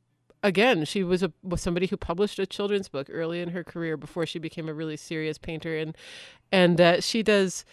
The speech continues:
like, Renaissance paintings reinterpreted with, like,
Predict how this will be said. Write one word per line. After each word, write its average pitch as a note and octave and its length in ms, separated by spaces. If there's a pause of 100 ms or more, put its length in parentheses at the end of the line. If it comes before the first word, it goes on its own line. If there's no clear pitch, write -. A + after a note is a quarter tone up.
(340)
like, F#3 220
Renaissance F3+ 560
paintings E3+ 640 (240)
reinterpreted F3+ 800
with, D#3+ 320 (500)
like, F3+ 180